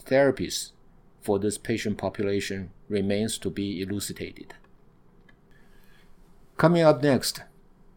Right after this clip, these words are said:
is epicardial connection between the right-sided pulmonary venous carina and the right atrium in patients with atrial fibrillation by Yoshida et al.,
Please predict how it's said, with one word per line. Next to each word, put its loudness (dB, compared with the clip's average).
is 2
epicardial 2
connection -2
between -2
the 0
right-sided 2
pulmonary 2
venous -2
carina 0
and 0
the 0
right 2
atrium -4
in -2
patients -4
with -6
atrial -4
fibrillation -2
by 2
Yoshida 4
et 2
al., 2